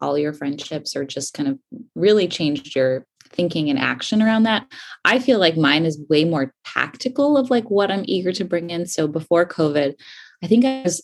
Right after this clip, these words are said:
fairly one-dimensional when it came to communication. It was, like,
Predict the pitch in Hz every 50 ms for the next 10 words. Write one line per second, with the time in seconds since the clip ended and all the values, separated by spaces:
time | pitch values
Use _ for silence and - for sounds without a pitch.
0 | _ _ _ _ - - - - 165 151 151 156 165 165 160 160 156 151 147 147
1 | 147 147 _ _ _ _ _ - 160 151 151 151 156 156 156 151 139 131 139 -
2 | - 214 220 226 220 220 214 - 247 - 233 208 208 214 - 214 - 220 214 202
3 | 208 208 214 202 202 - 175 156 160 160 - 151 151